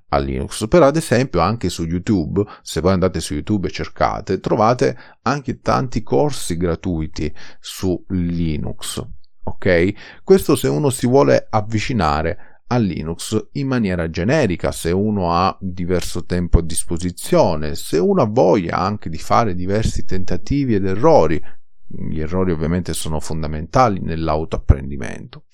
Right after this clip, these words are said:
Se invece si cerca qualcosa di più specifico, quello che si può valutare di fare è quello di affidarsi a un,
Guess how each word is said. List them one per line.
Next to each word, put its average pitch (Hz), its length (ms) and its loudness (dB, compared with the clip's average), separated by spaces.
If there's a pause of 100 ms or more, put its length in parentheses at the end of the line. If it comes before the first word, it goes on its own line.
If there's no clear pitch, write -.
(400)
Se - 200 2
invece 131 460 4
si - 140 -6
cerca 98 360 2
qualcosa 80 640 4 (200)
di 98 360 4 (280)
più 185 200 4
specifico, 151 840 2 (180)
quello 135 340 4
che 98 80 -2
si - 180 -4
può - 340 4
valutare 107 840 2
di - 80 -4
fare - 840 0
è 107 200 0
quello 90 320 2
di 80 400 -4
affidarsi 95 1080 0 (100)
a 98 440 -2
un, 90 580 -2